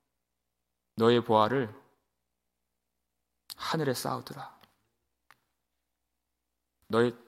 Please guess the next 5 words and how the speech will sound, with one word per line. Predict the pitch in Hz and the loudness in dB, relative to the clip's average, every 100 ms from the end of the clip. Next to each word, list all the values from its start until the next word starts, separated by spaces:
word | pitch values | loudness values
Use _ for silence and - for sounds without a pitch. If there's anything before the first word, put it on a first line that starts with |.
| _ _ - | _ _ 2
보화를 | 117 117 113 - | 4 4 0 2
땅에 | 131 139 156 170 - | 6 6 4 -4 -10
쌓아두지 | - 147 139 135 123 147 170 - | 4 8 8 6 -2 -6 -8 -8
말라. | 104 104 107 107 104 123 - _ _ _ - | -6 -4 -4 -6 -10 -16 -20 _ _ _ 0
거기는 | 123 139 139 | 2 2 0